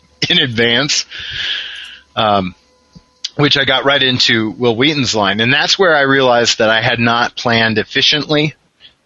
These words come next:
because if I had gone directly to Wil Wheaton's line, I could have shaved, like, a half hour, because his line was, like, super long. I gotta imagine his was the second longest line that morning,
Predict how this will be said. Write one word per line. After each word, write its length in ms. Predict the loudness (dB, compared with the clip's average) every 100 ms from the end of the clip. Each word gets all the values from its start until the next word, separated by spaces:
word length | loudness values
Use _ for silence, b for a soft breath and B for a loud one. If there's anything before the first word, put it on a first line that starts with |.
| -8
because 380 | -2 -2 -2 -4 -4
if 160 | -4
I 240 | 0 0 0
had 500 | 0 0 0 -2 -4
gone 300 | -2 0 0
directly 460 | 0 0 -2 0 -2
to 80 | 2
Wil 240 | 2 2
Wheaton's 460 | 2 0 -2 -4 0
line, 360 | 0 0 -2 -4 _ -6
I 200 | -2 -2
could 180 | 0 -2
have 120 | 0
shaved, 580 | 0 0 0 0 -2 0
like, 240 | 0 0
a 60 | -2
half 460 | -2 -2 -4 -4
hour, 460 | -2 0 0 -2 -6 B B B B
because 440 | -6 -2 0 -2 -6 _ _ _ _
his 340 | 0 2 2
line 280 | 2 2 2
was, 200 | 0 0 -6 -14 _
like, 240 | -2 0
super 440 | 0 0 0 0 0
long. 340 | 2 0 0 -4
I 180 | -2 0
gotta 260 | 2 0
imagine 520 | 0 0 0 0 0
his 400 | -2 0 0 0
was 360 | 2 0 0 -4 B B B B -4
the 100 | -2
second 420 | 0 -2 -4 -2
longest 420 | 0 0 0 -2
line 360 | 0 0 0 0
that 160 | -2
morning, 480 | -2 -4 -4 -6 -14